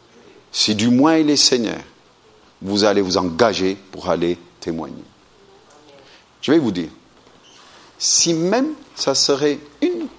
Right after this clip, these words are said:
personne par an que vous avez gagné,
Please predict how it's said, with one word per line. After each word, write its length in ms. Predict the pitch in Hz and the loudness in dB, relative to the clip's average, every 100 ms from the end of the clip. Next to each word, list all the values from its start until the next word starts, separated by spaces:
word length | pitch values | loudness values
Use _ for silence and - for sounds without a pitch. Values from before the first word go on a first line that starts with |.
| - | -4
personne 580 | 202 185 - - 104 82 - - _ _ _ - - - - _ _ _ - | -2 0 -2 0 0 -2 -14 -20 _ _ _ -20 -20 -20 -20 _ _ _ 0
par 260 | 127 120 | 2 4
an 240 | 123 139 - - - _ - _ _ _ _ _ _ _ | 2 2 -6 -20 -20 _ -20 _ _ _ _ _ _ _
que 100 | - | -4
vous 160 | 104 117 | 0 2
avez 220 | 143 147 | 2 2
gagné, 420 | 117 107 92 - | 0 0 -4 -6